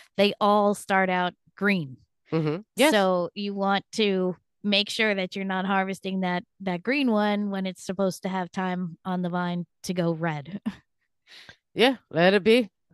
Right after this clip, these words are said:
Speaker 1: Yep.
Speaker 2: But again, all of them starts with green. So just to give you an idea, a raw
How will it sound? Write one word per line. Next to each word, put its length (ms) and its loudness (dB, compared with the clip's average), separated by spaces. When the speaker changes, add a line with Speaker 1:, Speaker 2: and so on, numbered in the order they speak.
Speaker 1:
Yep. 240 4
Speaker 2:
But 80 -6
again, 420 0
all 240 0
of 100 -6
them 280 -2
starts 460 -6
with 180 -8
green. 420 -2
So 800 2
just 280 -4
to 60 -8
give 180 0
you 80 4
an 120 4
idea, 560 2
a 140 -2
raw 640 2